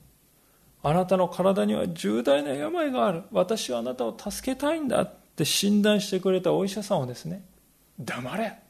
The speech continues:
と言って、自ら追い返す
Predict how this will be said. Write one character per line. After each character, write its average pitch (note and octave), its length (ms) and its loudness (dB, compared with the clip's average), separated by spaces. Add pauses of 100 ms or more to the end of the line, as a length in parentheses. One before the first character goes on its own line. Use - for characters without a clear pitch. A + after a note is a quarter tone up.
(680)
と D#3 80 -2
言 B2+ 80 0
っ - 20 -8
て、 C3 500 -2 (480)
自 C#3+ 280 -4
ら C#3 340 -8 (160)
追 C3 160 -2
い B2+ 60 -4
返 C3 240 -8
す D#3 320 -6